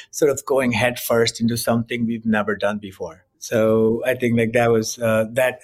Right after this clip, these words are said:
that is our biggest, we could have all been engineers or doctors and made a lot of money, but we didn't do that.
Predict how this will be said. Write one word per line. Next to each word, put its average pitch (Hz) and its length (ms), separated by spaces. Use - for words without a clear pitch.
that 131 180
is 127 160
our 120 240
biggest, 117 520
we 170 80
could 185 140
have 165 220
all 160 300
been 165 240
engineers 135 560
or 120 60
doctors 107 720
and 117 240
made 120 180
a 113 60
lot 107 260
of 131 80
money, 107 400
but 127 120
we 127 140
didn't 131 280
do 131 180
that. 95 280